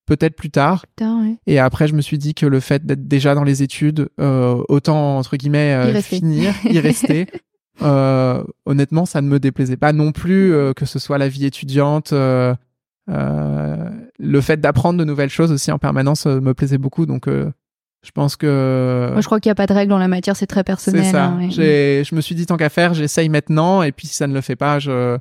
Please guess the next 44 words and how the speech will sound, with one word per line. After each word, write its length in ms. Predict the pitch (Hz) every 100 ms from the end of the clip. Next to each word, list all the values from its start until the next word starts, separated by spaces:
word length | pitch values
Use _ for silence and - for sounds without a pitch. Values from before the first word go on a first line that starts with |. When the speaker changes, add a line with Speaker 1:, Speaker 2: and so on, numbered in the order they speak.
| - _
Speaker 2:
Hmm. 260 | 220 202 196
Speaker 1:
pourquoi 300 | - - 143
pas 100 | 151
faire 160 | 151 147
un, 60 | 143
aussi 260 | 135 -
un 60 | 160
peu 140 | 165
de 20 |
pratique. 360 | - 151 - 226
Je 20 | 156
m'excluais 360 | 139 - 139
pas 160 | - 151
la 100 | 135
possibilité 540 | 139 - 131 143 147
d'en 120 | 139
faire 300 | 127 151 170
et, 140 | 135 123
euh... 120 | 76 - 104 104 156 - -
et 120 | 139
puis 160 | - 135
ensuite, 340 | 123 - 147
euh, 60 | 139
d'y 140 | 139
revenir. 400 | 127 131 139 - _ _ _ _ _ _
Speaker 2:
Alors, 100 | 214
qu'est-ce 160 | 202 262
que 60 | 269
tu 160 | 254
découvres 360 | 220 220 285 247
à 140 | 208
l'E 80 | 202
M 180 | 196 202
Lyon ? 140 | 339
Est-ce 120 | 277
que 100 | -
c'est 160 | 233 220
conforme 600 | - 196 - 269 262 214 -
à... 280 | 196 -
à 60 | 180
ce 80 | -
que 120 | 202
tu 340 | - - 185
attendais 560 | 185 180 190 196 233 285